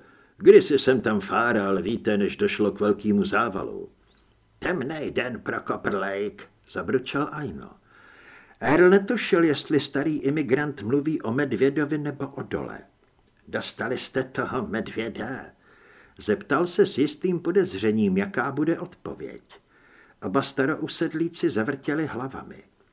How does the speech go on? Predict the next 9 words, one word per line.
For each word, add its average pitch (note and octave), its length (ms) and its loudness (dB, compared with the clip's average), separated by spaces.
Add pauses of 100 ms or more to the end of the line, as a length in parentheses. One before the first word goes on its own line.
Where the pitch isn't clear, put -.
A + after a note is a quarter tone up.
(260)
„Jsem - 300 -2
profesionální C3 1080 2
lovec. A#2 640 -6 (640)
Možná C3+ 380 0
bych C#3+ 180 2
s - 100 -2
ní D#3+ 140 4
mohl D#3+ 280 4
píchnout.“ E2 840 -4